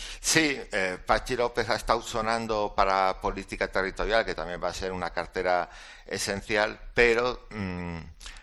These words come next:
en las últimas horas yo lo que compruebo, al menos en, en esas quinielas, se ha ido cayendo y puede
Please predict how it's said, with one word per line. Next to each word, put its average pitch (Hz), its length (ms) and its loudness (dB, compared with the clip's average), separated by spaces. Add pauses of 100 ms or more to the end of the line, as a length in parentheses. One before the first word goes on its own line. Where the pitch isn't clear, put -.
(140)
en 98 140 2
las 92 180 2
últimas 113 460 -2
horas 110 220 0
yo 107 120 -2
lo 104 100 0
que 101 120 -4
compruebo, 101 920 -2 (480)
al 80 200 -4
menos 95 400 -4
en, 85 220 -6 (100)
en 90 140 -6
esas - 300 -6
quinielas, 98 680 0 (380)
se - 160 -2
ha 101 60 4
ido 101 180 0
cayendo 95 400 -2
y 98 60 -6
puede 92 720 -2